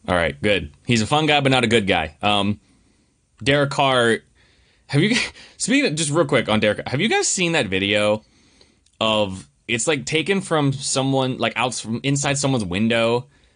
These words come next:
and they're looking outside onto the street, and there's that dude on the moped, and he's, like, yelling at the girl. He's,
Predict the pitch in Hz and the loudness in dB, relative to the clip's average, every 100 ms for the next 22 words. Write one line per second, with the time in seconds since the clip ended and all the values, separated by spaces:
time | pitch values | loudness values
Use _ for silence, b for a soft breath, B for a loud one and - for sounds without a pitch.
0 | b 117 113 117 127 131 107 120 120 113 | b -2 0 0 0 -4 -4 -2 -2 0
1 | 113 110 98 - 104 110 107 107 104 98 | 0 0 -2 -4 -2 -2 -2 -2 -2 0
2 | 107 95 101 110 117 110 87 82 101 - | -4 -4 -2 0 0 -2 -2 -2 -2 -2
3 | 113 113 117 135 _ _ _ _ _ _ | -2 0 -2 -6 _ _ _ _ _ _
4 | _ _ _ _ _ _ _ 113 117 110 | _ _ _ _ _ _ _ -2 0 0
5 | 113 101 - _ _ _ 92 104 113 123 | -2 -4 -8 _ _ _ -6 -2 0 0
6 | 117 113 92 95 101 107 107 107 - - | 0 -2 -2 0 2 2 2 0 -2 -4
7 | 147 143 | -2 -2